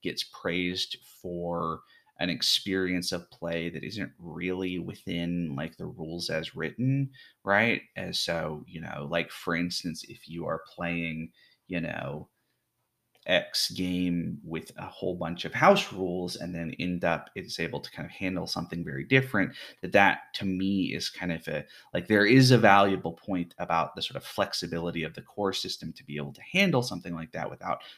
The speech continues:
the math completely breaking down. But there is also an important kind of,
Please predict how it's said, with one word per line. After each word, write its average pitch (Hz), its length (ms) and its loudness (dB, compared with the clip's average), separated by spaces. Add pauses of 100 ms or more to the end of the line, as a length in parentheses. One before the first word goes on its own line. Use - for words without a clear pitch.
(100)
the 90 60 0
math 87 380 0
completely - 440 -10
breaking 73 340 -10
down. 98 380 2 (320)
But 90 160 -2
there 90 220 2
is 87 160 -4 (140)
also 113 600 8
an 90 100 2
important 85 840 -2 (140)
kind 87 260 -4
of, 82 220 -10